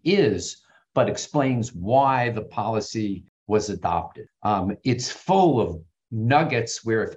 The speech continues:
things that I didn't know, um, and I tend to know a little bit about China, but there were certainly things which I didn't know, which are throughout the book.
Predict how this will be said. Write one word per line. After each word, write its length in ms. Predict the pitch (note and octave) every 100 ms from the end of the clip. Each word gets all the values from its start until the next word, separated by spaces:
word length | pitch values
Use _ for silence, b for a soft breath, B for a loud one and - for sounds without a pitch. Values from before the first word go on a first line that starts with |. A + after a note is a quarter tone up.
| -
things 240 | F3+ G3 D#3
that 200 | G#2+ -
I 240 | C#3+ A3 A#3+
didn't 420 | B2 F#2 F#2+ F#2+
know, 460 | F#2 F2 E2 A#2 b b b
um, 420 | G#2+ G#2 G2+ G#2+ G#2+
and 180 | C4+ D4
I 120 | F4+
tend 260 | - D3+
to 80 | A#2
know 160 | B2+ A#2
a 40 |
little 260 | G#2+ A#2+ A#2+
bit 180 | A2+ C3
about 340 | A#2 A#2 C3
China, 340 | - C#3+ F#3+ - _ _
but 160 | B2+ C#3+
there 100 | C3
were 160 | A#2+
certainly 460 | A#2 - G#3+ C3+ C3
things 420 | - C#3+ D3 -
which 220 | G#2+ - -
I 200 | F3 G3
didn't 320 | B2+ G#2 G#2
know, 240 | G#2+ A2
which 340 | A2 A2+ G#2+ - _ _ -
are 420 | B2+ A#2+ A#2 - -
throughout 600 | - C#3 C3 F3+ G3+ -
the 80 | -
book. 480 | E2+ A#2+ A2+ -